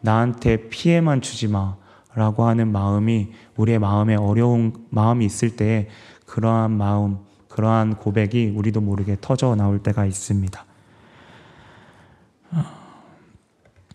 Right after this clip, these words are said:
내가 평균보다 더 낮아져서 하나님을, 어, 오늘 성경이 말한 것처럼 상대방을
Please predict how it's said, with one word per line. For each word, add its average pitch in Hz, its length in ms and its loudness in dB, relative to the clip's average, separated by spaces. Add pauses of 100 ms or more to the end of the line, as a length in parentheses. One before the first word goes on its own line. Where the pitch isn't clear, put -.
(720)
내가 113 280 4
평균보다 180 760 6
더 117 220 4
낮아져서 107 960 2
하나님을, 143 880 4 (1040)
어, - 440 -6 (500)
오늘 120 320 2
성경이 143 420 0
말한 107 300 0
것처럼 104 560 0
상대방을 143 840 0